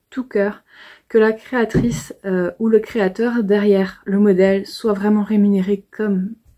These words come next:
ils en font, ils en font la, la promotion sur le site de Bushops, parce que je trouve ça vraiment dommage qu'on ait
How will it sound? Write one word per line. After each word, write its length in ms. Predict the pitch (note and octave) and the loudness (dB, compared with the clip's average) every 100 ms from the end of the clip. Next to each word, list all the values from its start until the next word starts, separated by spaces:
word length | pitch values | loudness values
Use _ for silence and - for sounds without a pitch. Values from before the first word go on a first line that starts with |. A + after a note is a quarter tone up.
| - | -6
ils 120 | F#3+ | -4
en 80 | F#3 | -4
font, 220 | - - | -8 -12
ils 160 | G3+ F#3+ | -6 -6
en 80 | G3 | -6
font 200 | - G#3 | -8 -6
la, 100 | G3 - _ _ | -6 -8 _ _
la 160 | G3+ F#3 | -6 -4
promotion 540 | F#3+ G3+ G3 G3+ A3+ | -4 -4 -4 -4 -8
sur 180 | A3 - | -10 -8
le 80 | E3+ | -10
site 220 | - G#3+ | -10 -6
de 100 | F#3 | -4
Bushops, 600 | E3+ G3+ - G3+ - - _ - - - - | -4 -6 -6 -8 -10 -18 _ -20 -20 -20 -8
parce 160 | - F#3+ | -6 -4
que 100 | G#3 | -4
je 100 | G3 | -4
trouve 160 | - - | -8 -8
ça 160 | G3+ | -4
vraiment 280 | F#3 A3 B3 | -2 0 2
dommage 400 | A#3+ G3 G#3 - | 4 2 0 -4
qu'on 260 | - F3+ F3+ | -8 -4 -2
ait 580 | F3 E3+ E3 E3+ E3 | -2 -2 -2 -4 -6